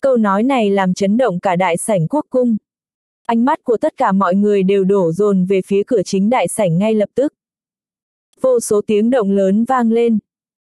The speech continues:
Mười mấy binh lính hộ vệ tại cửa chính đại sảnh quốc cung đều bị đánh văng vào bên trong, bay lên cao tít sau đó nặng nề rơi xuống đất,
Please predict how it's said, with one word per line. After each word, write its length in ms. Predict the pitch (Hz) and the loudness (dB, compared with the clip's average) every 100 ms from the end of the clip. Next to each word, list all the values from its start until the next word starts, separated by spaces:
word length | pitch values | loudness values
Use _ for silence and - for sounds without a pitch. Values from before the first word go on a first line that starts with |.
| - | -4
Mười 220 | 247 233 | 0 2
mấy 260 | 214 208 208 | 2 2 2
binh 260 | 269 240 | 0 2
lính 200 | 220 208 | 2 2
hộ 220 | 269 254 190 | 2 0 0
vệ 180 | 196 - | 0 0
tại 180 | 185 - | -2 0
cửa 140 | 190 | -2
chính 280 | - 196 208 | 0 0 0
đại 180 | 254 185 | 0 0
sảnh 300 | - 185 160 | 0 -2 0
quốc 180 | 302 - | -4 -2
cung 240 | 254 214 | 0 0
đều 200 | 202 185 | 2 0
bị 140 | 175 175 | 0 0
đánh 280 | 185 190 | 0 0
văng 260 | 233 254 220 | 0 0 0
vào 200 | 208 185 | 0 0
bên 240 | 202 220 | 0 0
trong, 280 | 208 240 226 - _ _ | 0 0 -2 -4 _ _
bay 180 | 254 262 | 0 2
lên 240 | 247 226 | 2 0
cao 180 | 220 214 | 0 -2
tít 200 | 277 302 | -2 -4
sau 260 | - 240 208 | -2 -2 0
đó 220 | 185 190 | 0 0
nặng 320 | 262 190 190 | 0 0 0
nề 180 | 190 170 | 0 0
rơi 260 | 214 214 | 0 0
xuống 300 | 208 202 196 | 0 -2 0
đất, 160 | 254 | 0